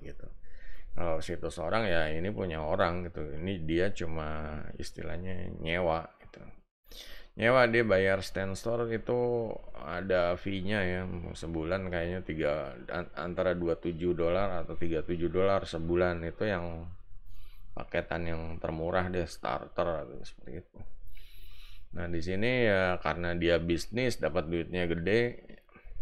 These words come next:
ada yang dua puluh tujuh dolar, ada yang mungkin coachingnya yang ribuan dolar, ya seperti itu.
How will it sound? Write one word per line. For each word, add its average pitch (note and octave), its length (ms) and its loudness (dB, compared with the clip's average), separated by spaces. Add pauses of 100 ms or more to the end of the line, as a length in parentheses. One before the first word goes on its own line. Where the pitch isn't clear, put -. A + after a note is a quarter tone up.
(640)
ada E2 140 -2 (100)
yang D#2+ 80 -2
dua E2 160 0
puluh F2 80 -2
tujuh E2+ 200 4
dolar, G2+ 440 2
ada D2+ 240 0
yang D#2 240 -2
mungkin F#2+ 480 -4 (480)
coachingnya F2 800 0
yang D#2 120 -2 (280)
ribuan D2+ 400 0
dolar, F2 440 2
ya - 120 -10
seperti - 400 -8
itu. - 160 -14